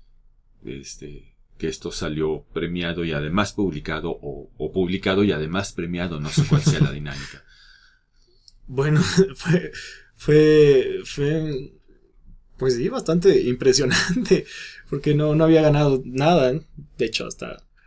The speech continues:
Speaker 2: hasta este <laughs> libro. Eh, a-, en este mismo año tuve la, la, la fortuna de tener una mención honorífica en el, en el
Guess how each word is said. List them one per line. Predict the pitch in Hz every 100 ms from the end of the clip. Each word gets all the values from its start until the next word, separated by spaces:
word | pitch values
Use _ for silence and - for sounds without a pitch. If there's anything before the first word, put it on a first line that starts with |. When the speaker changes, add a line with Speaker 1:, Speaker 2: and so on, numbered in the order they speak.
| _ _ _
Speaker 2:
hasta | - 127 - 113
este | 107 - -
<laughs> | -
libro. | 156 135 - - - - - _ -
Eh, | 135 131 131 131 131 131 127 - - - -
a-, | 147
en | 156 151
este | 165 165
mismo | 160 156
año | 156 165
tuve | 156 160 160 143
la, | 117 101 135 135 127 113
la, | 135 135 127
la | 131 131
fortuna | 131 - 151 151
de | 139
tener | 131 135 135
una | 143 139
mención | 127 127 143
honorífica | 139 131 131 156 -
en | 131
el, | 123 -
en | 127
el | 123 120 120 123